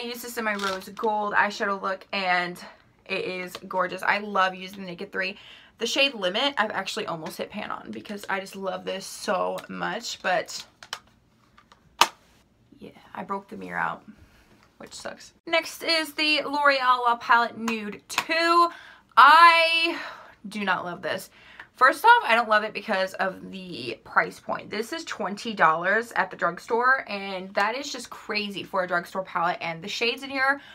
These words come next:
are really hit or miss. Some shades are really nice, some shades are just complete duds, and I don't like them at all. But some of the shades in here, you can work with them, but it's just such a hit or miss palette for twenty dollars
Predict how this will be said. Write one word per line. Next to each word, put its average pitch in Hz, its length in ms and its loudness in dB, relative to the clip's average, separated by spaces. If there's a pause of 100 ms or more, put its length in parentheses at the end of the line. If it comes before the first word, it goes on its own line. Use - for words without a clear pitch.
(240)
are 226 260 6
really 208 340 -4 (140)
hit 190 220 -6
or 185 200 2
miss. 156 320 -6
Some 196 240 -4
shades 196 320 -4
are 185 60 -10
really 175 160 -10
nice, 170 260 -8
some 196 180 -10
shades 180 320 -8
are 175 120 -8
just - 420 -12
complete 202 560 -14
duds, 180 440 -2
and 156 200 -4
I 139 80 0
don't 185 320 -4
like 180 180 -4
them 175 300 -8
at - 180 2
all. 180 400 4 (360)
But 226 100 -2
some 320 160 0
of 359 60 -2
the 349 40 -6
shades 302 220 -2
in 277 80 -8
here, 277 80 -2
you 240 160 -6
can 214 320 -2
work 202 160 -6
with 240 140 -8
them, 254 200 0
but 220 120 -4
it's - 240 -8
just - 160 -4
such 247 180 -8
a 269 60 -8
hit 214 120 -6
or 202 80 -2
miss 196 140 -10
palette 175 260 0
for 202 80 -10
twenty 180 280 -6
dollars 165 480 -2